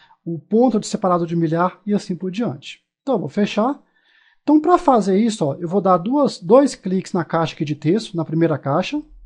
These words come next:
Ele vai abrir essa tela, deixa eu aumentar aqui. Nessa tela, então tá aqui, ó, Test Box um, que é o nome da minha caixa. Aqui tá o evento Change, tá?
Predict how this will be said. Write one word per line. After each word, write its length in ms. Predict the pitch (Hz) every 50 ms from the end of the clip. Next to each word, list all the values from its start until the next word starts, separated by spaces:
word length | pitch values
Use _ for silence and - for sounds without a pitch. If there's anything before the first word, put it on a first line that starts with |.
| - - - _ _ _ _ _ _ _ _
Ele 140 | 165 170 160
vai 100 | 175 170
abrir 220 | 165 156 151 156
essa 260 | 160 151 - 156 139
tela, 240 | 135 - 165 190 208
deixa 220 | 196 175 - - 165
eu 0 |
aumentar 340 | 156 143 131 117 - 139
aqui. 340 | 135 127 - 160 208 269 - _ _ _ _ _ _ _ _ _ _ _ _ _ _ _ _ _ _
Nessa 440 | - 202 226 285 320 311 - 220 185
tela, 500 | - - 190 233 233 196 143 117 120 120 - _ _ _ _ _ _ _ _ _ _ _ _ _ _ _ _ _ _ _ _ _ _ _ _ _ _ _ _
então 180 | _ 208 226
tá 120 | 214 240 226
aqui, 160 | 208 - 185
ó, 80 | 147 127
Test 440 | - _ - 208 240 262 240 -
Box 460 | 220 180 196 202 208 202 202 - - 175
um, 200 | 185 233 294 302 - _ _
que 80 | - 190
é 20 |
o 40 | 175
nome 220 | 165 165 180 190
da 60 | 190 190
minha 160 | 190 180 165
caixa. 560 | - - 147 147 165 165 - - 202 208 208 _ _ _ _ _ _ _ _
Aqui 300 | 196 202 196 - - -
tá 140 | - 269
o 100 | 269 269
evento 460 | 254 226 175 190 226 233 - 285 226 -
Change, 600 | _ - - 240 233 226 202 113 - 135 123 117 - _ _ _ _ _
tá? 300 | _ 151 156 196 254 247